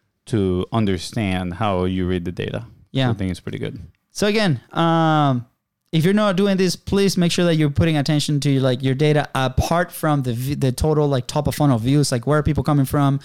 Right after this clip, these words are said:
Speaker 2: How do you implement this? Uh, over the next probably forty-five to sixty days, we're gonna continue to do this, right? It's probably gonna take a little bit longer than we thought it was gonna take.
Speaker 1: Yep.
Speaker 2: But I'm very excited to see where this goes. I'm very excited to see where we go from zero subscribers to who know how, how many.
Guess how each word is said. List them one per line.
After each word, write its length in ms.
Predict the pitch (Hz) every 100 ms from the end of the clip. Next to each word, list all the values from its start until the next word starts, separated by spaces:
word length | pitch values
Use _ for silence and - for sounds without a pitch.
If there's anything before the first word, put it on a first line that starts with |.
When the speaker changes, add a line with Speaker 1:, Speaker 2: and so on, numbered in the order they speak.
| - -
Speaker 2:
How 160 | - 151
do 60 | 151
you 100 | 147
implement 400 | 139 147 139 131
this? 240 | 139 131 - - -
Uh, 240 | - 135 131
over 200 | 170 156
the 120 | 151
next 720 | 151 165 165 - - - - - -
probably 400 | 220 254 233 247
forty-five 680 | - 208 208 185 202 196 185
to 100 | 160
sixty 400 | - 170 - 170
days, 260 | 147 160 156
we're 100 | 143
gonna 180 | 147 139
continue 400 | 135 - 147 143
to 100 | 127
do 200 | 123 151
this, 240 | 185 190
right? 140 | 143 147
It's 100 | 123
probably 180 | 131 139
gonna 160 | 143
take 200 | 127 135
a 40 | 131
little 180 | 131 127
bit 80 | 120
longer 260 | 131 135
than 140 | 127 120
we 80 | 110
thought 220 | 131 143
it 60 |
was 100 | 160
gonna 220 | 156 180 170
take. 360 | 190 185 -
Speaker 1:
Yep. 180 | 107 101 - -
Speaker 2:
But 120 | 151
I'm 80 | 147
very 220 | 165 202
excited 360 | 165 196 185 165
to 60 |
see 120 | 143 156
where 160 | 147
this 160 | 131 123
goes. 220 | 147 135
I'm 100 | 127
very 160 | 135 185
excited 380 | 165 175 175 165
to 100 | 147
see 300 | - 160 160 - -
where 200 | 147 147
we 140 | 143 143
go 180 | 156 143
from 220 | 151 127
zero 240 | 143 175
subscribers 480 | 165 170 - 175 175
to 140 | 160 131
who 100 | 139
know 200 | 160 156
how, 320 | 139 139 127
how 100 | 135
many. 380 | 147 175 190